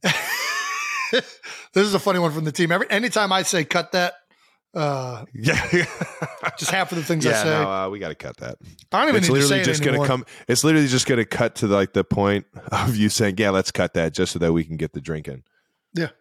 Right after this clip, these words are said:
Speaker 2: 'Cause we can't, you, we gotta cut it.
Speaker 1: Listen, if any of you guys have some other ideas for rules for Brew Heights, maybe this is a game we could play coming up down the
Speaker 2: I'm
Speaker 1: stretch
Speaker 2: in.
Speaker 1: here. You know, got a lot of off season going. You know,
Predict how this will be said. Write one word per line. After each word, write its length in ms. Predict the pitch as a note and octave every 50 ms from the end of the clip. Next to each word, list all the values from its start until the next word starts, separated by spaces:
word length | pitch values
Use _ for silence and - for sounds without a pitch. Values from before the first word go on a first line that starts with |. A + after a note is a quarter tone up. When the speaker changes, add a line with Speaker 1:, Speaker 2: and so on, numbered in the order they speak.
| _ _ _ -
Speaker 2:
'Cause 160 | G2+ F#2 E2+
we 80 | F2+ F2+
can't, 300 | - G2+ G2+ G#2 G2+ - _ -
you, 160 | D2 D#2 E2+
we 80 | E2+ E2+
gotta 180 | D#2 F2+ F2+ F2
cut 200 | - A2 B2 C3+
it. 80 | F#2+ - _ -
Speaker 1:
Listen, 320 | E3 A#3+ C4+ - F#3+ D3
if 120 | C#3 A#2 C#3 - -
any 120 | E3+ G#3 B3+
of 60 | A3
you 60 | A3
guys 220 | G3 F#3+ F3 D3 -
have 220 | F3+ F#3 F#3 E3 -
some 180 | - F3+ D#3+
other 380 | E3 E3+ F3 E3+ E3 D#3 D3 B2+ - - - - - -
ideas 640 | E3+ D#3+ C3+ A#2 D3 F#3+ G#3 F#3 D#3+ D3 C#3+ B2+ -
for 220 | - - D#3+ D3
rules 540 | C3 B2+ D#3 G3 G3+ F#3+ F3 D#3+ D3+ C#3+ -
for 140 | - - D3
Brew 400 | B2+ A2+ B2 D3 F3 A3 A3 F3+
Heights, 500 | C3 C#3 C3 C3+ F3 - - - - -
maybe 220 | D3+ D#3 F3 G3 C4
this 140 | A3+ E3
is 120 | F#3+ F3+ E3
a 40 | F3
game 200 | D#3+ G3 G3+ F#3+
we 80 | G3 F#3+
could 140 | F#3 D#3
play 260 | - F3 A3 - - -
coming 260 | - - D#3+ D3 C#3+
up 120 | C#3+ C#3 D3
down 220 | D#3 D3 D3 C#3+
the 60 | C#3+
Speaker 2:
I'm 60 | C3
Speaker 1:
stretch 320 | - G#2+ G#2 B2 - F3 -
Speaker 2:
in. 60 | D#3
Speaker 1:
here. 100 | D3 C#3
You 120 | C#3+ D3 D3+
know, 180 | D#3+ D#3+ D#3+ - - - - - - -
got 120 | F#3+ G#3+ G#3
a 20 |
lot 180 | G3+ G3 G3+ G3
of 60 | G3
off 200 | - G3 G3 -
season 300 | - G#3+ G#3 F#3 F#3+ G3
going. 400 | F#3+ G3 G3+ G3+ G#3 G#3+ G#3+ G#3+ G#3+ _ _ _ _ _ _ _ _ _ _ _ _ _ _ _ _ _ _ _ _ _ _
You 100 | - D#3
know, 160 | D3 D3+ E3